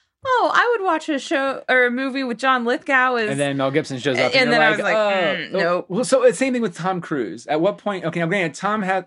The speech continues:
Speaker 2: okay, Tom is in a more weird situation, which
Speaker 1: Yeah.
Speaker 2: is he has a cult controlling him,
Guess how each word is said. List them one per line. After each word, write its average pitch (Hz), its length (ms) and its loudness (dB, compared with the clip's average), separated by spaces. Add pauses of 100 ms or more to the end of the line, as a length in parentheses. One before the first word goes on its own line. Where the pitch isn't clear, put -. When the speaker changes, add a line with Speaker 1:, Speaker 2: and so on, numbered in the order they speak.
Speaker 2:
okay, 117 280 -4 (560)
Tom 214 400 0 (180)
is 180 160 2
in 180 140 0
a 175 40 4
more 160 440 0
weird 143 460 -2
situation, 123 680 -2
which 165 120 2
Speaker 1:
Yeah. 143 180 2
Speaker 2:
is 123 140 -4
he 170 120 -4
has 156 300 0
a - 40 -8
cult - 340 -2 (180)
controlling 117 540 -4
him, 101 360 -6